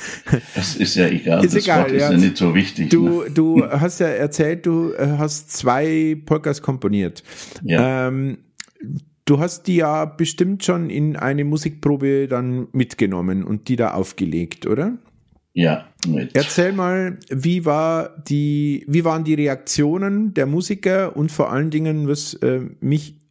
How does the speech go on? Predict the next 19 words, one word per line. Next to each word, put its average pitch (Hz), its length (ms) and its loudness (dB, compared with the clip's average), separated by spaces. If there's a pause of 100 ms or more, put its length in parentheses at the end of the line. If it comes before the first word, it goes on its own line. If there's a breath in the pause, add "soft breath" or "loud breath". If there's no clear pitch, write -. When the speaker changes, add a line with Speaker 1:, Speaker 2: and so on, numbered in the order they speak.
Speaker 1:
äh, 123 720 -4 (140)
brennend 151 360 2
interessiert 147 600 0
ist, - 300 -4 (380 loud breath)
wie 143 180 2
hast 139 300 -2
du 185 80 4
dich 113 220 -6
gefühlt 110 680 -2 (520 soft breath)
bei 104 440 0 (100)
der, 107 520 0 (100)
in, 127 240 0
in 135 240 -2
diesem 135 280 -2
Moment, 110 540 0
als 107 220 0
dann 113 180 -2
wirklich - 540 -6
die, 117 580 -2